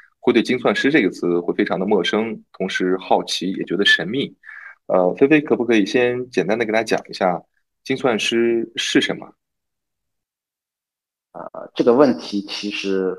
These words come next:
Speaker 2: 非常难回答，因为各个国家的精算师协会试图回答这个问题，但至少到目前为止，我都没有看到一个完美的答案吧。啊，我只能以一个最传统的方式来讲精算师，就是，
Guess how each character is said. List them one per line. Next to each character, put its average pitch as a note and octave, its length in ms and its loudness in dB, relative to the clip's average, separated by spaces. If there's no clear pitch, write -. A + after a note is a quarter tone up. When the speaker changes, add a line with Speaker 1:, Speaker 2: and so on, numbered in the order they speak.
Speaker 2:
非 B2+ 140 0
常 G#2 240 -6
难 F#2 180 -6
回 - 180 -10
答， - 180 -20
因 A2+ 100 -8
为 A2 120 2
各 C#3+ 180 6
个 A2 100 2
国 - 220 -4
家 A2 180 2
的 G#2+ 120 2
精 B2+ 200 -8
算 A#2 180 -2
师 - 120 -12
协 - 200 -10
会 G2 200 -2
试 - 200 -4
图 - 180 -10
回 - 160 -12
答 E2 160 -8
这 F2 120 -12
个 - 80 -12
问 F#2 140 -8
题， - 160 -14
但 G2 280 -2
至 A#2+ 120 -8
少 F2 180 -10
到 G2+ 100 0
目 A2 180 2
前 - 220 -14
为 - 180 -10
止， - 140 -12
我 E2 200 -8
都 F#2 120 -2
没 F2 120 -14
有 E2+ 160 -18
看 - 200 -8
到 E2+ 200 -2
一 - 60 -20
个 E2+ 320 -10
完 E2 160 4
美 G#2+ 140 2
的 - 140 -4
答 - 120 -4
案 G#2+ 140 0
吧。 - 100 -6
啊， F#2+ 100 -10
我 G#2+ 200 4
只 C3 120 0
能 A2+ 240 2
以 G#2 60 0
一 - 200 -12
个 A#2 100 -6
最 C3+ 180 -2
传 - 300 -10
统 B2 160 -12
的 - 80 -10
方 F2+ 240 -14
式 - 100 -16
来 - 180 -18
讲 - 160 -18
精 - 200 -20
算 - 180 -16
师， - 320 -8
就 - 140 -20
是， - 180 -10